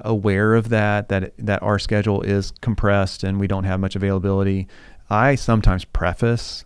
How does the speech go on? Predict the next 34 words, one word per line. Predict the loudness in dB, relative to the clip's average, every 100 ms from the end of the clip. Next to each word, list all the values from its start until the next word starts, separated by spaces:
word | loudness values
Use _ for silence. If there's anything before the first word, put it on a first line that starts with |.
| -12 -4
like, | -2 0
"Here's | 0 2
my | 0 0
calendar | -4 -4 -2 0 2 0
if | 0
you | 0
wanna | -2
find | -2 0 0 -2
something | -4 -2 -2
that | -2
works | -4 -4 -4
for | -4 -2
you. | 0 2 2
If | 2 0
not, | 0 2 0 -2
let | -4 -4
me | -2 0
know." | 0 0 0 0 -2 -6 -18 -20 -20 -20 -20 -20 -20 _ -20 -12
Ninety-nine | -4 0 2 4 4 2 2 0 0
times | -2 0
out | -2
of |
a | -2
hundred, | -4 -4 -4 -2
they're | -4
gonna | -2 -6 -8
find | -8 -6 -6
something | -6 -6 -6 -8
that | -8
works | -8 -10
for | -10 -8
them. | -8 -8 -10 -6
Like, | -2 -2 -2 -6
just | 0 2 2 -4